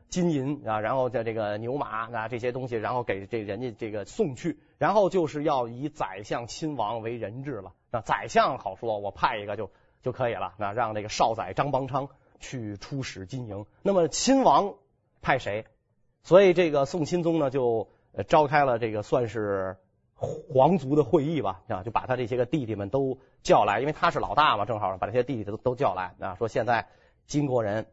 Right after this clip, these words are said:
提出这些个要求，以宰相亲王为人质，你们正好都是王爷，是吧？那你们说谁愿意去？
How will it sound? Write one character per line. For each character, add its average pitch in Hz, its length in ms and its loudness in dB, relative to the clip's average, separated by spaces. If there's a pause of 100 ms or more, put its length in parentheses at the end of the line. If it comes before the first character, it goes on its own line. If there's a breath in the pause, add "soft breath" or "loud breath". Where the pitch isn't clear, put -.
(140)
提 - 180 -8
出 120 220 0
这 120 100 -4
些 120 100 -4
个 113 120 -4
要 131 180 0
求， 101 380 -6
以 117 160 -8
宰 101 280 -4
相 113 220 -4
亲 131 220 -8
王 104 240 -2
为 113 120 -6
人 107 220 -8
质， 131 300 -8
你 101 160 -8
们 98 100 -6
正 123 140 -2
好 98 100 -2
都 117 160 -2
是 107 160 -4 (380 soft breath)
王 104 220 0
爷， 127 100 2 (260)
是 113 60 -2
吧？ 104 220 0 (100)
那 123 100 0
你 117 140 -4
们 101 100 -6
说 143 380 0 (440)
谁 123 460 -4
愿 135 300 -4
意 113 40 -8
去？ - 240 -10